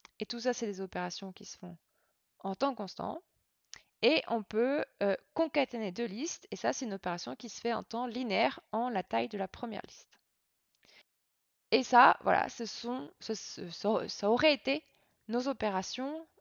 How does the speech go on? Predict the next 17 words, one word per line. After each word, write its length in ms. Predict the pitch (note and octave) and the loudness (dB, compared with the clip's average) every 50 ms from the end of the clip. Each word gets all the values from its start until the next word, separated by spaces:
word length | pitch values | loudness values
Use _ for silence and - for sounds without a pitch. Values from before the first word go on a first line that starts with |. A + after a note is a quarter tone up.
| _ _ - | _ _ -10
euh, 160 | F#3+ F3+ F3 | -10 -10 -4
de 120 | F3 - G#3+ | 0 0 4
base 360 | G3 A#3 C4+ D#4+ D4+ B3 - | 6 6 6 6 6 2 -4
sur 220 | - - - A#3 G#3+ | -10 -10 -6 -6 -6
les 80 | G3 | -6
listes. 400 | F3 F#3+ - - - - _ _ _ _ _ _ - - - - _ - | -6 -8 -10 -12 -12 -14 _ _ _ _ _ _ -20 -20 -20 -20 _ -4
Et 160 | - C4 C4 | 0 2 2
avec 180 | A#3+ F#3 E3+ - | 2 2 0 0
ça, 160 | - A#3+ C4 | 2 4 4
on 60 | C#4 B3+ | 4 2
aurait 140 | F#3+ F3+ | -2 -6
pu, 400 | - - - B3 C4 C4+ A#3+ G#3 | -8 -10 -10 -8 -8 -8 -8 -6
euh, 160 | F3+ E3+ E3+ - F3 F3 | -6 -6 -8 -8 -10 -12
dû 120 | - A3+ A#3+ | -10 -10 -8
se 140 | - - G#3 | -6 -4 -4
débrouiller 420 | F#3+ F#3+ - - E3+ E3+ G#3 C4+ | -4 -4 -6 -8 -8 -8 -6 -8
pour, 380 | - _ - C4+ D4 C#4 - | -8 _ -8 -6 -6 -6 -8